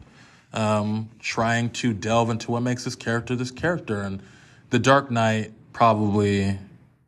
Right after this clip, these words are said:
most definitely is going to go down as the best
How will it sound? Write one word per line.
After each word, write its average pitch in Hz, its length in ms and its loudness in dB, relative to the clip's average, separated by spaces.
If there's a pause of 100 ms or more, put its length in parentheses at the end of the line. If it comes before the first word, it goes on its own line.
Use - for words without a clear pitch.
(880)
most 113 300 4
definitely 104 360 2
is 95 100 0
going 104 160 4
to 101 60 2
go 101 180 4
down 98 280 -2
as 98 260 -10
the 107 140 -4
best 98 540 -8